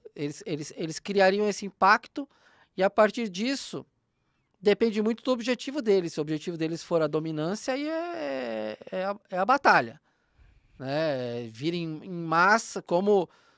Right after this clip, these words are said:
uh, os filmes, é, hollywoodianos de invasão alienígena mais tenebrosos que você possa imaginar,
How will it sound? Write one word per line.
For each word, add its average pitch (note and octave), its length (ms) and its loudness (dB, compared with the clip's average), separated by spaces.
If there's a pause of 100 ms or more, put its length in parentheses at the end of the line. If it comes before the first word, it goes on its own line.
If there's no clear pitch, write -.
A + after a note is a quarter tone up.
(180)
uh, C#3 200 -6 (400)
os - 200 -8
filmes, G3 760 2 (380)
é, C#3 280 0
hollywoodianos E3+ 800 4
de E3 120 -8
invasão E3+ 500 0
alienígena F#3 580 -4
mais G3 500 -2
tenebrosos F#3+ 680 4
que - 60 -16
você G3+ 200 -6
possa F#3+ 500 -2 (460)
imaginar, F#3+ 640 -4